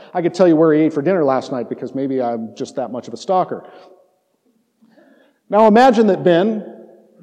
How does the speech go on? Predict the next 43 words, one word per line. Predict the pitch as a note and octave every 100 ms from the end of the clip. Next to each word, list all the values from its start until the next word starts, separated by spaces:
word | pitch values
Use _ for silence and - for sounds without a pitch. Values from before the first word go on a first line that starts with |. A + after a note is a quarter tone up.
| -
is | F#3
gonna | E3 A3
get | A3 G3+
married. | A3+ A#3 C#3+ F#2+ - - - _ _ _ _ _ _ _ _ _ _ _ _ -
And | D#3+
he's | G#3
gonna | G#3+ G3
put | G#3 G3+
on | G3 G3
a |
big | D#3 F3+
thing. | - E3 B2
And | B2
I | E3+
go, | F3+
"You | D#3 G#3+
know | A3
what? | B3+ C4 F#3 - -
I'm | A#3
gonna | A#2+
show | - F#3+
up | A3
to | A3+
the |
wedding." | E3 A2 - - - _ _ _ _ _ -
And | F#3+
I |
show | G3+ G3
up | G3+
to | A3+
his | G3
wedding. | A#2 A#2+ G3+ - _ _ _ _ _ -
And | D3+
they |
look | F#3 F3+
at | F3
the |
guest | C#3 C#3 C#3
list | D#3 G#3
and | D3
they | C3+
say, | C#3
"Larry, | A#2+ A3+ F#2+